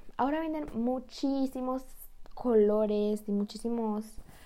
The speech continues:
diseños de pintura para tela que están bien bonitas y pueden pintar un dibujo, pueden un patrón,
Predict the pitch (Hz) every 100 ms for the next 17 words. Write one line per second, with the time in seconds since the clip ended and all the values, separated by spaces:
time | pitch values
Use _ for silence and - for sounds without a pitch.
0 | - - 214 220 233 247 285 285 240 214
1 | 220 220 247 247 277 311 370 - 285 285
2 | - 220 226 247 285 294 311 302 320 330
3 | - - 233 226 220 214 220 - 233 226
4 | 240 226 202 202 190 190 190 190 196 208
5 | 277 302 - 233 233 226 220 220 196 190
6 | 190 190 190 208 - - - - 202 196
7 | 190 - - 247 269 269 262 262